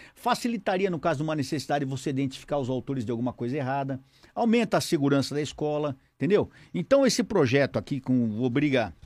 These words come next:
a se colocar câmeras em escolas públicas, tá rodando aqui ainda. E pra gente aprovar um projeto, você sabe da dificuldade. São dois, três, quatro anos pra ser. É muito difícil aprovar um projeto. Apesar que eu tava olhando em dois mil e vinte e um, consegui aprovar quatro projetos aqui, até foi bastante.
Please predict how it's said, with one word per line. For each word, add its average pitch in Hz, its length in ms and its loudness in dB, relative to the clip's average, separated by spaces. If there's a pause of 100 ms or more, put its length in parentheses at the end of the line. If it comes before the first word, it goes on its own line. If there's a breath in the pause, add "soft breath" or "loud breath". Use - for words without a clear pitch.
(600)
a 113 80 -4
se - 140 -8
colocar 135 380 0
câmeras 143 680 -2 (320 loud breath)
em 139 80 0
escolas 123 420 0
públicas, 170 440 -2
tá 190 200 0
rodando 185 540 2
aqui 113 160 -2
ainda. 98 160 -6
E 139 40 -6
pra 196 140 -4
gente 214 160 -4
aprovar 170 320 -4
um 156 40 -8
projeto, 139 360 -6
você 190 80 -6
sabe 165 300 -8
da 131 60 -6
dificuldade. 101 540 -10 (280 loud breath)
São 131 180 -2
dois, 131 380 0
três, 131 260 -2
quatro 147 420 -2
anos 131 160 2
pra 123 140 -4
ser. 123 140 -6
É 127 80 -2
muito 165 260 -2
difícil 139 420 -4
aprovar 113 300 0
um 110 60 0
projeto. 98 440 -2 (240 loud breath)
Apesar 147 240 2
que 160 80 -2
eu 185 60 0
tava 175 220 4
olhando 175 280 6
em 185 60 2
dois 160 220 4
mil 160 120 0
e 147 40 -2
vinte 139 220 -2
e 208 40 0
um, 196 60 -4
consegui 185 280 -2
aprovar 180 360 2
quatro 208 320 2
projetos 185 480 2
aqui, 151 100 -2
até 143 140 -4
foi 180 120 0
bastante. 180 540 -2